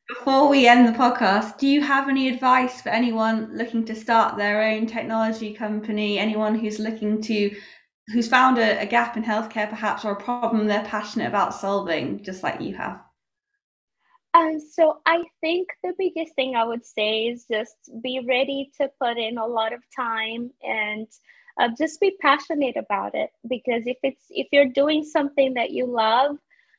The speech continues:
Speaker 2: um, then you will enjoy the journey. It, it has been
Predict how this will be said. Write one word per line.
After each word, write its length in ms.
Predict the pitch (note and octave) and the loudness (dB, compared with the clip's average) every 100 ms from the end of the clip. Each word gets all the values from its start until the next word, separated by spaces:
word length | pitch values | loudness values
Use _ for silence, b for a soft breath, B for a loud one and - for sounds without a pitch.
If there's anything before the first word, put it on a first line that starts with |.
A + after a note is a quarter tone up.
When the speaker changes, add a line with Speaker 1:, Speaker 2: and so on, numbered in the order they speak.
| _ - | _ 2
Speaker 2:
um, 560 | B3 B3 A#3 A#3 A#3 - _ A#3+ | 6 6 4 -6 -10 -12 _ -6
then 280 | B3+ B3+ B3+ | -4 -2 -4
you 100 | B3+ | -4
will 320 | B3+ C4+ C4+ | -2 -2 -2
enjoy 480 | C4+ B3+ A#3 A3+ A3+ | -4 -6 -6 -6 -6
the 140 | A3 | -8
journey. 580 | G#3+ G#3 G#3 G#3 G#3+ B3 B3 | -4 -4 -4 -8 -10 -12 -8
It, 140 | A3+ - | -10 -8
it 100 | A#3+ | -8
has 240 | C4+ C4 C4+ | 2 2 2
been 380 | C#4 C#4+ D4+ D4+ | -2 -2 -2 -4